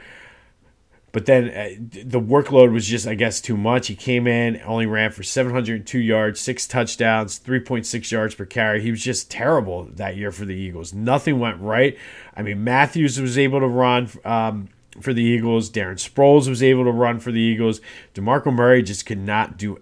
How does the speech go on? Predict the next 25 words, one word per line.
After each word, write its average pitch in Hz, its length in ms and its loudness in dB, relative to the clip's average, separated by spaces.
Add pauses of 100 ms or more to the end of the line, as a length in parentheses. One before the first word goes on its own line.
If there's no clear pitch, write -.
(140)
anything. 127 680 -2 (800)
Howie 135 500 4
ended 123 300 2
up, 120 160 2
once 117 180 -6
he 120 80 -6
took 113 240 -4
over, 131 400 4 (300)
was 104 160 -4
able 117 220 2
to 107 80 -2
trade 120 320 0
him 123 340 0
and 110 160 -4
a - 20 -8
fourth 123 380 -4
round 113 300 -4
pick 123 340 4 (300)
for - 240 -4
another 117 320 0
fourth 117 360 -4
rounder 113 320 0
with 101 160 -4
Tennessee. 123 800 0 (380)
Um, 95 420 2